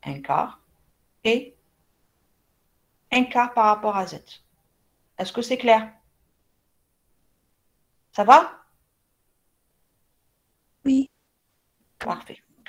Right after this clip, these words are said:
Speaker 1: On passe maintenant à autre chose. Bon, là, toujours la même chose. Compacité, c'est la même formule.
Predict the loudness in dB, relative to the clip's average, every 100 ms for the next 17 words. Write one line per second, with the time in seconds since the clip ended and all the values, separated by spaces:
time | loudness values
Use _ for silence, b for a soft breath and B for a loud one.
0 | -16 -12 -10 -8 -10 -10 -12 -14 -14 -14
1 | -14 -12 -12 2 4 4 0 0 0 2
2 | 0 -2 -10 -8 -8 -8 -10 0 2 2
3 | 0 -6 -4 -6 -8 -12 -12 -12 -14 -12
4 | -14 -8 -4 -4 -4